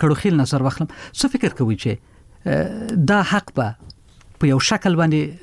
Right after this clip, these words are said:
ورکړل شي؟ آیا طالبان به دې ته حاضر شي چې تر دې غونډې وروسته، آه، دا اعلان وکړي چې مکتبونه په فرضاً په نوروز کې پرانیزو او یا اوس چې په ګرمسیرو سیمو کې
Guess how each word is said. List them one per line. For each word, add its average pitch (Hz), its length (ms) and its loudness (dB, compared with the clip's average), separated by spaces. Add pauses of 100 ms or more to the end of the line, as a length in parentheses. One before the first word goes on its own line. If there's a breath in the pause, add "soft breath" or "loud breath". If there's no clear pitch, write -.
(180)
ورکړل 165 400 2
شي؟ 240 340 -2
آیا 147 340 2 (420 loud breath)
طالبان 147 400 2
به 139 80 0
دې 160 160 0
ته 151 100 0
حاضر 139 280 2
شي 185 200 -2
چې - 180 -12
تر 143 140 0
دې 143 200 2
غونډې 156 160 2
وروسته، 143 380 0
آه، - 580 -6
دا 131 140 2
اعلان 151 300 4
وکړي 143 200 0
چې - 120 -2
مکتبونه 135 540 2
په 139 160 -2
فرضاً 135 360 0
په 131 120 -2
نوروز 127 340 2
کې - 80 -2
پرانیزو 143 460 2
او 127 240 2
یا 143 160 4
اوس 147 440 0 (300 loud breath)
چې - 80 -8
په 139 100 -2
ګرمسیرو 135 500 2
سیمو 139 280 2
کې 123 200 0